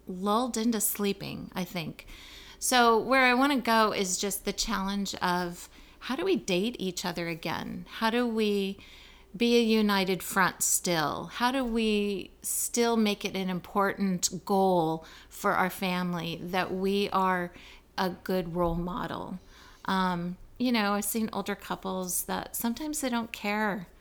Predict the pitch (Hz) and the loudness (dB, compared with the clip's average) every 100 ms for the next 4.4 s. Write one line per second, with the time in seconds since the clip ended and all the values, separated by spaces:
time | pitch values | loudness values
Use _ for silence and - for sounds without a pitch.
0 | - - - - 185 185 185 185 185 - | -20 -20 -20 -6 -2 -2 -2 -2 -6 -6
1 | 180 170 175 180 202 208 208 208 202 202 | -8 -4 -4 -2 -2 -2 -2 -4 -4 -4
2 | 202 196 190 202 190 190 190 185 185 185 | -4 -4 -4 -6 -6 -6 -6 -6 -8 -8
3 | 185 180 170 180 - - - - - 175 | -10 -8 -10 -12 -16 -20 -20 -12 -6 -4
4 | 160 82 185 | -2 -4 -6